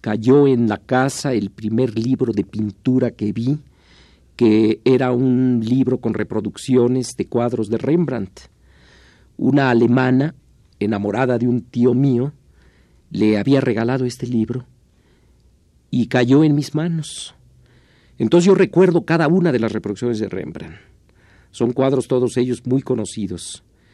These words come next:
pero recuerdo incluso el orden que seguían dentro de la publicación, dentro del libro. Esto se lo decía yo a mi hermano y él no se acordaba de ese libro que cayó en la casa.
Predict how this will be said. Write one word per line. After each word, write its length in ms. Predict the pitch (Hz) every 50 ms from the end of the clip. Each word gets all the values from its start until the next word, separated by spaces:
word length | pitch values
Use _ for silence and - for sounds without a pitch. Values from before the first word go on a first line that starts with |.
| _ _ _ _
pero 320 | - 113 104 120 120 - - -
recuerdo 640 | 123 131 120 - - 151 160 175 170 160 170 156
incluso 640 | 131 123 120 110 - - 147 160 165 156 - - 156
el 220 | 117 110 107 120 143
orden 560 | 147 160 160 - - 156 151 156 160 151 - _ _ _ _ _ -
que 100 | - 110
seguían 600 | - - 117 98 107 127 143 151 147 143 139 120 107
dentro 420 | 127 127 127 135 123 - 131 117
de 100 | 107 107
la 100 | 98 98
publicación, 680 | - 101 92 92 95 - - 90 - - 107 104 101 95
dentro 300 | 87 110 120 113 113 107
del 140 | 95 90 82
libro. 360 | 85 92 - - - - - _ _ _ _ _ - - - - _ _ _ _ _ _ _ _ _ _ _ -
Esto 280 | 120 139 147 - 190
se 120 | 165 - 151
lo 100 | 139 131
decía 200 | 131 117 143 151
yo 120 | 151 156
a 20 | 151
mi 80 | 156
hermano 340 | 151 147 143 151 147 143 147
y 60 | 139
él 80 | 135 131
no 100 | 147 139
se 80 | -
acordaba 580 | 127 - - 123 113 107 110 139 135 127 131 120
de 120 | 113 123
ese 160 | 120 - - 120
libro 360 | 110 117 135 139 - 120 -
que 120 | - 104
cayó 420 | - - 110 110 113 120 123 131 - _ _ _ _ _ _ _ -
en 140 | 117 110
la 80 | 113 117
casa. 420 | - - 143 143 139 - 131 113